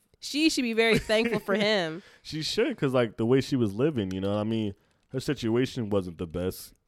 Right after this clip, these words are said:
Speaker 2: with her parents dying and all of that.
Speaker 1: Oh, yeah.
Speaker 2: But how she was living, she was stealing from people and just being, like, a deviant. <laughs> You know what I
Speaker 1: Yeah.
Speaker 2: mean? And it's just like, you got yourself in mad trouble, and Hakumeru was always there to save you.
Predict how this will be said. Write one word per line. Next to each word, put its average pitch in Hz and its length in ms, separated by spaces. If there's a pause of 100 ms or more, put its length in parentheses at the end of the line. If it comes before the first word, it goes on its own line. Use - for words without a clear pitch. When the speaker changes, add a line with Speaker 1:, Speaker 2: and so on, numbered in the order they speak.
Speaker 2:
with 101 200
her 101 80
parents 95 520
dying 92 420
and 92 80
all 90 160
of 127 60
that. 180 240
Speaker 1:
Oh, - 60 (100)
yeah. 156 380
Speaker 2:
But 123 440 (380)
how 123 160
she 135 160
was 123 180
living, 143 320
she - 160
was 92 160
stealing 117 600
from 120 260
people 123 520
and 90 140
just 92 280
being, 107 360
like, 90 440 (220)
a 92 100
deviant. 90 680
<laughs> - 60
You 175 200
know 175 100
what 170 100
I - 40
Speaker 1:
Yeah. 180 180
Speaker 2:
mean? 170 140 (320)
And 123 140
it's 123 120
just 113 180
like, 107 240 (480)
you 151 80
got 156 240
yourself 147 340
in 101 260
mad 110 520
trouble, 104 640
and 92 220
Hakumeru 113 580
was 101 140
always 104 300
there 107 120
to 92 80
save 113 340
you. 78 160